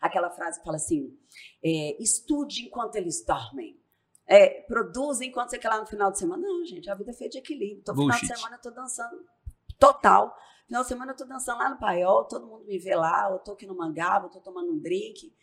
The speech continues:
Speaker 1: né, eu tô me permitindo. Por quê? Tem que ter equilíbrio de vida, e o equilíbrio não é ficar parado, o equilíbrio é estar em constante movimento, porque eu não posso ser hiperprodutivo, porque isso é um sabotador, e era o meu sabotador.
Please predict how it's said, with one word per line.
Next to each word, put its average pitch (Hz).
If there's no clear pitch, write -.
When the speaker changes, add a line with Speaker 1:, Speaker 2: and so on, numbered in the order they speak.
Speaker 1:
né, 220
eu 214
tô 226
me 214
permitindo. 208
Por -
quê? 202
Tem 277
que 320
ter 269
equilíbrio 240
de 190
vida, 175
e 170
o 185
equilíbrio 190
não 220
é 208
ficar -
parado, 170
o 151
equilíbrio 175
é 175
estar 180
em 180
constante 240
movimento, 180
porque 214
eu 208
não 226
posso -
ser 196
hiperprodutivo, 190
porque -
isso 247
é 269
um -
sabotador, 285
e 180
era 202
o 196
meu 208
sabotador. 139